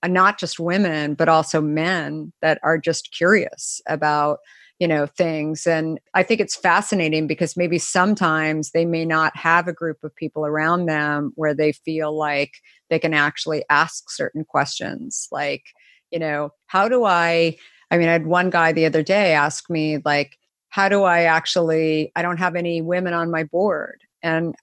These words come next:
what do you think is an appropriate way to go about getting a woman on my board? I've asked a few women to be on my board and they hold it against me because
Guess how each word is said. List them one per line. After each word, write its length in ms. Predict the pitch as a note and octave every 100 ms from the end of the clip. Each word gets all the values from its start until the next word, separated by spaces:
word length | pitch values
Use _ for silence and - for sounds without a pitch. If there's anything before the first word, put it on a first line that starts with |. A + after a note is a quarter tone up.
| -
what 180 | F3+
do 80 | F3+
you 160 | G3+ G3
think 300 | - E3+ D#3+
is 160 | D#3+
an 60 | E3
appropriate 1040 | D3+ - - F3+ E3+ - F3+ E3+ E3 E3 - _ _ _ -
way 640 | D#3+ E3 D#3+ D3 C#3+ D#3 -
to 120 | -
go 280 | D3+ D#3+ D#3
about 580 | D#3 D3+ D3 D3 D3 D3+ _ _ _ -
getting 280 | E3 D#3+ D#3+
a 60 |
woman 320 | D3+ D#3+ D#3+ D#3
on 120 | D3+
my 100 | D3
board? 400 | C#3+ A3+ F3 D3
I've 140 | D3
asked 320 | D#3 D#3+ -
a 20 | E3+
few 240 | - G3+
women 320 | F#3 D#3+ D#3
to 80 | D3
be 140 | D#3
on 100 | D3+
my 120 | D3 C#3+
board 360 | F3+ G#3 F3
and 180 | D#3 D#3
they 60 | D3
hold 240 | D3+ D#3+
it 100 | D#3
against 360 | D3 E3 G3+ -
me 80 |
because 440 | D3 C#3+ C#3 -